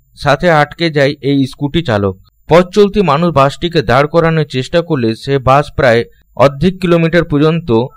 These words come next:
এই স্কুটি চালককে হিঁচড়েতে হিঁচড়েতে দক্ষিণবঙ্গ রাষ্ট্রীয় পরিবহন সংস্থা প্রধান কার্যালয় পর্যন্ত নিয়ে আসে।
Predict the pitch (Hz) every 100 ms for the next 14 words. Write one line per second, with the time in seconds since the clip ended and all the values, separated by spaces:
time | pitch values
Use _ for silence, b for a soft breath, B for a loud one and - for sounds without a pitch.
0 | - 139 135 - 165 175 180 151 156 170
1 | 160 131 135 135 156 156 156 151 147 151
2 | 135 135 117 127 - 165 156 151 143 120
3 | 123 - 151 139 139 139 151 147 143 147
4 | 131 - 117 127 151 131 120 123 147 143
5 | 139 135 139 143 131 110 104 98 92 98